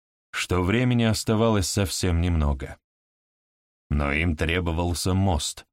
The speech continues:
чтобы перебраться на западный берег реки Мали, вдоль которого они намеревались идти до самого города Синь.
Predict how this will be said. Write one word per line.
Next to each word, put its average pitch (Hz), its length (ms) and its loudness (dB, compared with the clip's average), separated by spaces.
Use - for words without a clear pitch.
чтобы 90 360 -2
перебраться 95 680 -2
на 95 180 2
западный 90 540 0
берег 92 360 0
реки 92 300 0
Мали, 87 460 0
вдоль 139 300 0
которого 131 520 2
они 117 220 2
намеревались 101 680 2
идти 113 340 -2
до 80 180 0
самого 90 520 0
города 76 440 0
Синь. 69 480 -2